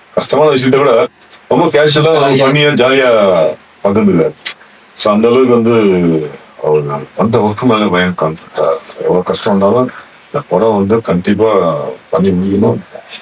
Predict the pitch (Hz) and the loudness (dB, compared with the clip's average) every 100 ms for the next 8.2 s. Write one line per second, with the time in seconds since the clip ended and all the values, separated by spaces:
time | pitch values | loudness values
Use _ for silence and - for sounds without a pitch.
0 | - - 185 95 90 - 107 110 117 95 | -18 -6 -2 -2 -2 -4 -2 0 0 0
1 | 85 104 113 110 - - 80 - - - | 0 0 2 0 0 -2 -4 -4 -14 -18
2 | - - - - - 170 160 151 - - | -16 -16 -20 -16 -8 -4 -4 -4 -4 -6
3 | - - - - - - - 294 - - | -8 -18 -18 -18 -20 -14 -4 -4 -4 -8
4 | 127 123 - - - _ _ _ - 160 | -8 -8 -12 -14 -14 _ _ _ -4 -2
5 | 175 170 151 156 214 233 165 175 190 196 | 0 0 0 0 0 -2 -2 0 0 2
6 | 185 160 160 151 139 131 127 139 147 143 | 2 2 2 2 2 0 0 2 2 2
7 | 143 139 147 147 160 165 143 160 175 165 | 2 2 2 2 2 2 2 2 2 2
8 | 202 | 0